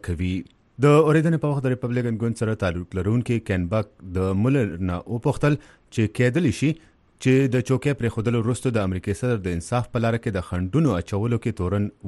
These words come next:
وبللی شي. نو مولر ورته وویل چې او داسې کیدلی شي. ټرمپ هر وخت د مولر په پلټنو نیوکې کړې دي او دا یې بې ځایه پلټنې بللې دي.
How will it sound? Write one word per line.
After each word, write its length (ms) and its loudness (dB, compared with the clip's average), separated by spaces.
وبللی 500 0
شي. 140 -2
نو 120 0
مولر 280 2
ورته 240 -2
وویل 220 2
چې 340 -6
او 60 0
داسې 320 -4
کیدلی 340 -2
شي. 160 -4
ټرمپ 240 4
هر 160 0
وخت 240 -2
د 120 0
مولر 260 0
په 180 0
پلټنو 400 -2
نیوکې 360 -4
کړې 200 0
دي 80 0
او 80 -2
دا 160 2
یې 180 2
بې 180 4
ځایه 240 2
پلټنې 480 -2
بللې 360 -2
دي. 100 0